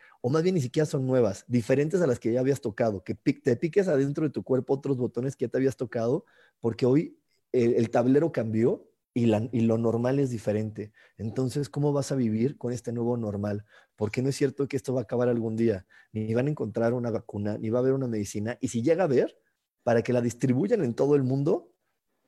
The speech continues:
y que, y, y, y que la, y que le haga bien a la gente y no haya reacciones secundarias, eso pa-, eso va a tardar diez años. Entonces, ahorita, pues, más vale que te acoples a tener este tipo de cositas de tu cubrebocas. Yo tengo ya de muchos colores,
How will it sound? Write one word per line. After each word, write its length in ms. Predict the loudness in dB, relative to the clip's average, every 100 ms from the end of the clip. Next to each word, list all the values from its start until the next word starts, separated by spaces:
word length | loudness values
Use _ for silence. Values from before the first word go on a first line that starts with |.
| _ _ _
y 80 | -12
que, 220 | -6 -6 -2
y, 100 | -2
y, 300 | 0 0 0
y 60 | 0
que 120 | 2
la, 160 | 2 0
y 120 | -2
que 140 | 0 2
le 80 |
haga 120 | 2 2
bien 160 | 2
a 60 | 2
la 140 | 0
gente 340 | -2 -4 -2 -2
y 20 |
no 100 | 0
haya 140 | 0
reacciones 380 | 0 -2 -4 -4
secundarias, 760 | -4 -6 -4 0 2 2 0 -4 _ -4
eso 200 | -2 0
pa-, 120 | 0
eso 160 | 2
va 80 | 2
a 40 | 2
tardar 300 | 0 0 2
diez 180 | 0 0
años. 300 | -2 -2 -4
Entonces, 300 | 0 2 2
ahorita, 460 | 0 0 0 -2 -6 _ _
pues, 140 | 0
más 120 | 0
vale 280 | 2 2 0
que 80 | -2
te 100 | -4
acoples 480 | -4 -4 0 -2 -2
a 40 | -6
tener 340 | -4 -2 -2 -4
este 220 | -6 -6
tipo 240 | -4 -2
de 100 | -2
cositas 420 | -2 -4 -2 -2
de 80 | -2
tu 120 | -6 -8
cubrebocas. 640 | -4 0 0 0 0 -2
Yo 100 | -2
tengo 180 | -4 -2
ya 60 | 0
de 80 | 0
muchos 280 | -4 -10
colores, 640 | -6 0 2 2 2 -2